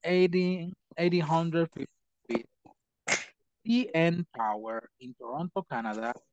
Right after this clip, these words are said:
is one of the world's tallest freestanding buildings.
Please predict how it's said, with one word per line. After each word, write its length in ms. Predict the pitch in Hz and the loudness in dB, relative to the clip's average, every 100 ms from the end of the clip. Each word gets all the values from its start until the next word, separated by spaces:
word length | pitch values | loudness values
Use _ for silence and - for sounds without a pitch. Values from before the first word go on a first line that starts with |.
| _ _ _ _ - | _ _ _ _ -10
is 220 | 208 208 | -4 -2
one 300 | 170 170 180 | 2 2 2
of 160 | 165 151 | 0 2
the 100 | 139 | 2
world's 540 | 131 156 190 196 - | 2 2 2 0 -6
tallest 520 | - 151 151 156 - - | 2 4 4 0 -4 -4
freestanding 800 | 143 156 - 131 131 135 131 120 | -2 -2 -2 -4 -4 -4 -4 0
buildings. 380 | 160 180 107 | 2 2 0